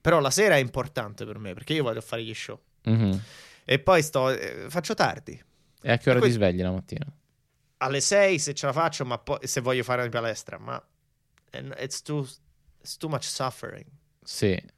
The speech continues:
Speaker 2: perché tu torni a
Speaker 1: Quindi
Speaker 2: casa
Speaker 1: alle
Speaker 2: tipo
Speaker 1: sette. Che poi s-, mi sveglio alle sette, mi streccio un attimo, eh, alle sette e mezza, alla fine esco, sono le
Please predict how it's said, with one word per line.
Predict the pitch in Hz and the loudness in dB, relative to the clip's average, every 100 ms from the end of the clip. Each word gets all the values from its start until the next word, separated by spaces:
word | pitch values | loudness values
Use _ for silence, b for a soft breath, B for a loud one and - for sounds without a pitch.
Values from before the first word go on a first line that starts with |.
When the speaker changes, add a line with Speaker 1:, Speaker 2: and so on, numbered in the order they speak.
| _ _ b b | _ _ b b
Speaker 2:
perché | - 117 127 | -2 4 6
tu | 135 | 8
torni | 120 110 | 6 4
a | 110 | 4
Speaker 1:
Quindi | 123 117 | 6 8
Speaker 2:
casa | - | 8
Speaker 1:
alle | 120 | 8
Speaker 2:
tipo | 147 120 123 | 8 6 4
Speaker 1:
sette. | - - - - _ _ | -6 -16 -20 -20 _ _
Che | - 156 | -6 2
poi | 208 196 160 | 6 6 4
s-, | - - | -2 -6
mi | 160 | -2
sveglio | 151 143 156 339 349 254 | 2 2 4 6 6 8
alle | 208 180 | 6 6
sette, | 175 135 - 147 147 B B B B | 6 4 2 0 -2 B B B B
mi | 175 | -4
streccio | 175 254 269 - 240 | 2 6 6 6 2
un | 247 | 6
attimo, | 247 226 - 220 226 | 6 4 2 0 2
eh, | 247 | 4
alle | 254 214 277 | 6 6 6
sette | 196 - | 4 2
e | 220 | 2
mezza, | 233 240 202 151 151 135 - _ _ _ _ _ - | 4 4 4 4 4 4 -2 _ _ _ _ _ -6
alla | 139 | -4
fine | 165 143 139 | -2 2 2
esco, | 151 - 135 117 - _ _ _ | 2 0 -2 -2 -6 _ _ _
sono | - 135 127 | -4 0 2
le | 123 120 117 113 - | 2 2 2 -2 -6